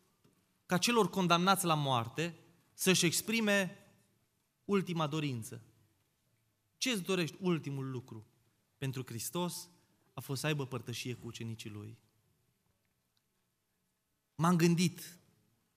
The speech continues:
dacă mi-ar spune cineva: „Ești condamnat la moarte, mâine vei fi executat”,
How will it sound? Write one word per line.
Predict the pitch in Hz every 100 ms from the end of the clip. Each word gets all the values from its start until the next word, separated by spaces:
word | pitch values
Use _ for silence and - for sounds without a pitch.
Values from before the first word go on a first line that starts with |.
| _ _ _ _ _ _ _ _ _ _ _ _ _ _ _ _
dacă | _ 156 139 202 202
mi-ar | 196 185
spune | 175 - 240
cineva: | 208 190 185 156 175 131 - - - _ _ _ _
„Ești | 170 156
condamnat | - 175 160 160 185 180
la | 175 165
moarte, | 170 160 131 -
mâine | 131 185 170
vei | 151 143
fi | -
executat”, | 151 - 139 139 127 123 -